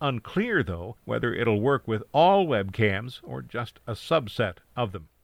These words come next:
Windows Defender is also being improved, and it'll be able to schedule periodic quick scans of the computer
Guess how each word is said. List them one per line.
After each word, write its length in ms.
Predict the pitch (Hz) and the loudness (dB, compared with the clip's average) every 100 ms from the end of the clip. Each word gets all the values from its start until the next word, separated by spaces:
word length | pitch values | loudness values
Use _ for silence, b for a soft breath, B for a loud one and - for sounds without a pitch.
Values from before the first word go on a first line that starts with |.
| _ _ - | _ _ 0
Windows 400 | 214 196 165 - | 4 6 4 0
Defender 640 | 120 113 - 202 139 180 | -4 -2 2 2 2 2
is 180 | 127 127 | 0 0
also 340 | 151 - 139 | 0 2 2
being 380 | 104 120 123 123 | 2 -2 -2 -4
improved, 720 | 120 104 - 123 156 196 110 | -6 -4 2 4 4 0 0
and 240 | 110 131 120 | 0 0 -2
it'll 120 | 110 | 0
be 160 | 117 | 0
able 160 | 113 101 | 0 -2
to 40 | 98 | -6
schedule 540 | - 139 117 113 110 | -4 -2 0 0 -2
periodic 640 | - 151 139 120 107 - - - | -2 -2 2 2 0 -4 -12 -8
quick 240 | 175 - | -8 -8
scans 440 | - 127 123 117 | -4 -2 -2 -4
of 100 | 95 | -8
the 80 | - | -12
computer 540 | - 98 175 160 180 | -10 -4 2 2 2